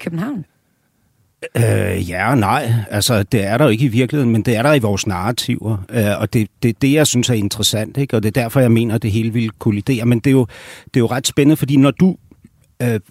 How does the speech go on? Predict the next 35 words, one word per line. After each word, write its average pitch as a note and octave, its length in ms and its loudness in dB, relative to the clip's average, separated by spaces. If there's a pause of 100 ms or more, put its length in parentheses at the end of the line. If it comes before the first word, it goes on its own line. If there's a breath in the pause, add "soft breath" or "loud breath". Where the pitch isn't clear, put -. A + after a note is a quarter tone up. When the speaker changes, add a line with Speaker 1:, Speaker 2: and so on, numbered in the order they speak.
(200)
Speaker 2:
ligesom B2+ 300 2
oplæser, B2 600 -2 (260)
øh, G#2+ 160 0
teksten B2+ 520 0
om A2+ 180 -2
forestillingen G2+ 800 -4
her F#2 200 -4
for G#2 200 -6
et G2 80 -6
øjeblik G2+ 360 -4
siden, G#2 300 -2
ikke, D3 180 0
så D3 200 2
er C#3 140 2
det F#3 100 -2
jo D#3 200 2
ud C#3 140 4
fra - 200 -4
et A#2 140 -4
bestemt A#2 400 -4
perspektiv. A2+ 640 -4
Du D3+ 120 -4
læser C#3+ 280 0
den A2+ 260 0
jo A2 120 0
op - 280 -6
ud A#2+ 180 0
fra B2 160 -2
det, A#2 300 -2 (320 loud breath)
hvad A2 120 -8
kan G#2+ 140 -6
man A2+ 100 0
sige, G#2+ 220 -4
det, A#2 200 -4 (200)
øh, - 120 -8